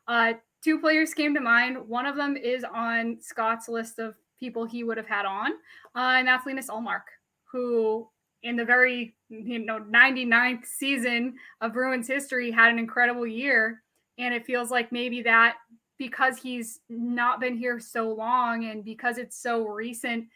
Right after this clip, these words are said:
um, you know, he was on a historic team. He did historic things, and he ends up getting the Vezina at the end of the Bruins' ninety-ninth season. I know it's recent.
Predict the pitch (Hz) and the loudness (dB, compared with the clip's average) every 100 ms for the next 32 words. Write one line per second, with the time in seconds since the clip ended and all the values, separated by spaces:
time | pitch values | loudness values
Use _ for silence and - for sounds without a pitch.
0 | - - - 254 240 220 208 208 214 _ | -20 -20 -10 -2 2 2 0 -8 -18 _
1 | _ _ 311 349 381 392 381 427 330 330 | _ _ 2 2 2 2 2 2 0 -4
2 | 311 349 339 - 320 240 247 294 320 302 | 0 0 0 -2 -2 -2 -6 -4 -4 -6
3 | - 254 285 277 - 262 226 180 214 214 | -6 -4 -2 -4 -6 -8 -8 -10 -14 -12
4 | 254 247 233 - 254 262 247 254 262 233 | -10 -10 -10 -6 -4 -2 -4 -4 -4 -2
5 | 226 240 254 226 226 226 240 233 226 - | -2 -2 -2 -4 -4 -4 -2 -2 -2 -6
6 | _ - - 240 254 233 226 240 247 240 | _ -12 -6 -4 -4 -2 0 0 0 -4
7 | 233 - 254 269 214 214 233 269 269 233 | -4 -8 -6 -4 -4 -4 0 2 2 -2
8 | 214 240 311 277 233 269 | -6 -4 -4 -6 -8 -10